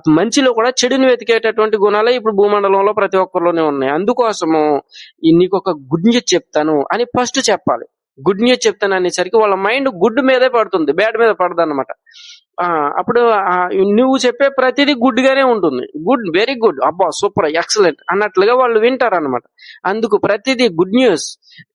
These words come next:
అస్సలు బ్యాడ్ న్యూస్లు వద్దు మనకి, ఏ, ఏ బ్యాడ్ న్యూస్లు వద్దు. అలాగే మీరు ఒకవేళ మీ జీవితంలో అసలు గుడ్ న్యూసే లేదు, అన్ని బ్యాడ్ న్యూస్లే ఉన్నాయి,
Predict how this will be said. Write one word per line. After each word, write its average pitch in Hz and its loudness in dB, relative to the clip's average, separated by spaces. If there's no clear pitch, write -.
అస్సలు 220 -2
బ్యాడ్ 180 0
న్యూస్లు 165 -2
వద్దు 156 -2
మనకి, 147 -2
ఏ, 170 -4
ఏ 214 4
బ్యాడ్ 175 0
న్యూస్లు 151 0
వద్దు. 131 0
అలాగే 208 2
మీరు 202 4
ఒకవేళ 226 -2
మీ 233 0
జీవితంలో 220 2
అసలు 196 -2
గుడ్ 160 0
న్యూసే 208 4
లేదు, 185 0
అన్ని 175 -2
బ్యాడ్ 220 2
న్యూస్లే 170 0
ఉన్నాయి, 135 -4